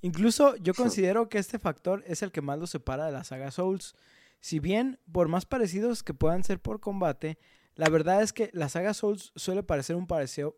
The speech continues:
Speaker 1: un paseo por el parque para un jugador de Monster Hunter. Y es que en su mayoría una cacería promedio puede tomarte de diez a cincuenta minutos. Y estas las tienes que repetir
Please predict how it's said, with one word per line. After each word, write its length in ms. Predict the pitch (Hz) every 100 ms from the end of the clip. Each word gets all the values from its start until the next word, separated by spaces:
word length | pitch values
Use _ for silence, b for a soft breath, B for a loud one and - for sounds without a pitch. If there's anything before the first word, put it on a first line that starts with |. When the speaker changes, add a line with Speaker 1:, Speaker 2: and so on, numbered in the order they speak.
| -
Speaker 1:
un 200 | 170 175
paseo 560 | 214 196 - 165 165 170
por 160 | - 135
el 100 | 131
parque 340 | 147 143 170
para 480 | - 143 135 135 131
un 140 | - 151
jugador 380 | - 156 131 131
de 40 |
Monster 320 | 131 127 139 135
Hunter. 340 | 185 175 151 B B B B -
Y 80 | 180
es 80 | 185
que 100 | 285
en 80 | 233
su 80 |
mayoría 480 | 233 190 170 175 220
una 240 | 220 196 226
cacería 400 | 226 - 151 160
promedio 420 | 208 196 185 196
puede 140 | - 185
tomarte 420 | 160 143 147 185
de 160 | 165 139
diez 280 | 139 147 -
a 80 | 147
cincuenta 460 | - 135 135 131 139
minutos. 580 | 143 175 190 165 147 b b b b
Y 160 | - 165
estas 280 | 180 - 233
las 180 | 196 -
tienes 300 | 170 196 -
que 80 |
repetir 560 | 208 202 - - 165 165